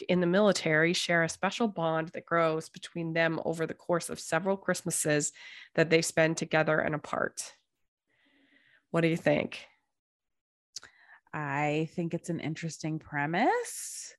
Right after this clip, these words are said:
Speaker 2: Um, I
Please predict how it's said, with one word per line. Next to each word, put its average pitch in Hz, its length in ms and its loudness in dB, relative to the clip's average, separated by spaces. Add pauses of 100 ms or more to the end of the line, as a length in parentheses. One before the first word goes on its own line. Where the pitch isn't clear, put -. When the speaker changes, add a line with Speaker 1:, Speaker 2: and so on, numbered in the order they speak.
(640)
Speaker 2:
Um, 160 1160 0 (2000)
I 392 1000 6